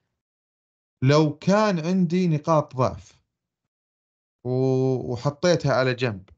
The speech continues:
إني مثلًا على سبيل المثال أنا عندي نقطة ضعف إن موقعي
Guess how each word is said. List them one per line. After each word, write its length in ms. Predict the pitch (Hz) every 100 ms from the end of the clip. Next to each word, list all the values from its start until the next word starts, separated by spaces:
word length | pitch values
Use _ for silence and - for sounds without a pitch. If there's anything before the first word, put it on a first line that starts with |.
| -
إني 300 | 139 143 143
مثلًا 480 | 147 160 156 151 143
على 140 | 147 139
سبيل 340 | 143 143 139
المثال 440 | 143 139 165 175
أنا 260 | - 151 143
عندي 220 | 160 151
نقطة 280 | 156 156 151
ضعف 440 | 131 160 190 185 _ _ _ _ -
إن 180 | 143 147
موقعي 800 | 143 170 185 185 165 175 202